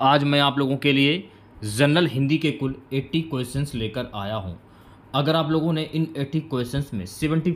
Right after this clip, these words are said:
फ़ाइव क्वेश्चंस के सही जवाब दिए, तो आप लोग समझ लीजिएगा, जनरल हिंदी की जो आप लोगों की तैयारी है, वो काफ़ी हद तक अच्छी है। तो खुद से प्रयास कीजिएगा इन सभी क्वेश्चंस के आंसर देने का। दो से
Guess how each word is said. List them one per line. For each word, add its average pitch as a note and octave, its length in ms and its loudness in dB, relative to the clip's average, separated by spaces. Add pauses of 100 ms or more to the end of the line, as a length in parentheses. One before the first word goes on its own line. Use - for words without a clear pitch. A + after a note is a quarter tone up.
(120)
फ़ाइव D#3 200 2
क्वेश्चंस C#3+ 480 -4
के D3 100 -2
सही C#3+ 240 -2
जवाब D3 320 2
दिए, D3+ 180 0 (600)
तो B2 40 4
आप A#2 180 6
लोग A#2+ 160 4
समझ D3 260 6
लीजिएगा, D3+ 580 6 (320)
जनरल D#3+ 400 6
हिंदी E3 300 10
की E3+ 120 6
जो D3+ 140 8
आप D3+ 180 4
लोगों D3+ 220 6
की D3+ 120 2
तैयारी B2 540 4
है, A2 240 -2 (100)
वो C#3+ 140 4
काफ़ी C#3 360 4
हद A#2+ 220 -2
तक C#3 220 0 (120)
अच्छी C3 320 2
है। G2 220 -4 (760)
तो D#3 80 8
खुद D#3 220 6
से F#3+ 220 4
प्रयास D#3+ 440 4
कीजिएगा C3+ 480 4
इन C#3+ 100 2
सभी C#3 240 2
क्वेश्चंस C3+ 480 2
के D3 80 2
आंसर B2 380 4
देने A2 240 2
का। C3 160 2
दो B2 260 2
से C3+ 180 0